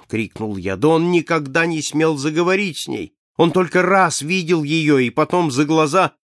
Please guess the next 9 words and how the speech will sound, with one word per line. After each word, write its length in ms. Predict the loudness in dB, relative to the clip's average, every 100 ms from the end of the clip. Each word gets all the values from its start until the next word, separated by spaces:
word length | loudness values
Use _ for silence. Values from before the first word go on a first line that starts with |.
| _
осыпал 520 | -2 0 0 2 2
низкими 460 | 2 0 0 0 2
оскорблениями. 960 | 0 -2 -2 0 2 4 2 -2 -8 _ _
Если 380 | -2 0 2 0
бы 200 | 0 2
она 220 | 2 0
дала 280 | 2 2 2
ему 240 | 2 0 -2
шесть 440 | -2 0 -2 -6